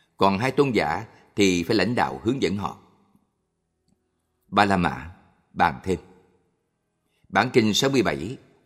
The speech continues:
để lại bài học chính cho những vị hướng dẫn chúng tỷ kheo và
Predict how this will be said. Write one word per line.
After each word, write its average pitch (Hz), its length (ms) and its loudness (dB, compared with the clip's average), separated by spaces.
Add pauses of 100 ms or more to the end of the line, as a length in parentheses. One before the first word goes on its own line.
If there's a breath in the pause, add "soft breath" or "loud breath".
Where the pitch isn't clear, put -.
để 117 120 6
lại 98 140 4
bài 85 220 0
học 78 240 -6
chính 110 240 -2 (320)
cho 92 440 4
những 113 240 0
vị 85 180 0
hướng 127 220 0
dẫn 87 160 0
chúng 147 200 -2
tỷ 104 140 2
kheo 92 320 -4 (280 soft breath)
và 80 340 2